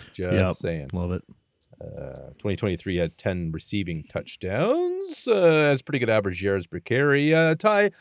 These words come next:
Speaker 1: I want you to chime in on Romaine, uh, sorry, Romaine. <laughs> He's not lettuce. <laughs> Uh, Roman Wilson.
Speaker 2: Uh, Wilson. Yeah, I actually, I'm actually pretty close to Jay on this. I actually like Wilson, I think, a lot more than
Speaker 1: Oh.
Speaker 2: consensus right now,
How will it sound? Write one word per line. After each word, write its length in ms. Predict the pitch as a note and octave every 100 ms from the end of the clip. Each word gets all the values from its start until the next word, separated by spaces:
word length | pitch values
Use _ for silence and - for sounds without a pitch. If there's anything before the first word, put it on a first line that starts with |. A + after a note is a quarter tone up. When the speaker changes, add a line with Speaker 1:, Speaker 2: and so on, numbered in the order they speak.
| -
Speaker 1:
I 60 |
want 140 | B3 C#4
you 80 | G#3+
to 60 |
chime 440 | - - F3+ D#3 C3
in 180 | D#3+
on 160 | E3+ A2
Romaine, 420 | G2 F#2+ F#2 F2+
uh, 200 | F2 E2 D2+ -
sorry, 240 | - F2 D2
Romaine. 380 | D#2 D2+ D2+ D#2 _ _ _
<laughs> 280 | _ - -
He's 400 | A2 A#2 A2+ A#2
not 160 | C#3+
lettuce. 460 | - F#2 E2+ - -
<laughs> 40 | C#3 C3+ F#3+ E3+ F#3 E3+ F3+ B2+ - E3+ E3 C3+
Uh, 300 | G#2 G2+ G#2
Roman 380 | F#2+ G3 A3+ F3+
Wilson. 420 | C3 A2 - D2+ - - - - _ -
Speaker 2:
Uh, 60 |
Wilson. 300 | G#2+ A#2 D3
Yeah, 180 | D3 G3
I 260 | C#3+ C#3+ D#3
actually, 260 | G#3+ D3+ G#2+ -
I'm 160 | D3+
actually 260 | D#3+ A#3 E3+
pretty 400 | - - C#3 C3
close 260 | - G#2+ A#2+
to 80 | G2
Jay 180 | G2
on 120 | A#2 A#2+
this. 140 | F#2+
I 100 | G2
actually 200 | A#2 -
like 220 | G#2+ G#2+
Wilson, 260 | A2 G2+ G#2+
I 80 | G2+
think, 140 | A2 G#2
a 40 |
lot 220 | G#2 G2+
more 180 | A2 G#2+
than 100 | G2+
Speaker 1:
Oh. 20 |
Speaker 2:
consensus 500 | G#2 G2 A2 C3 C#3
right 140 | D3+ C#3+
now, 220 | D3+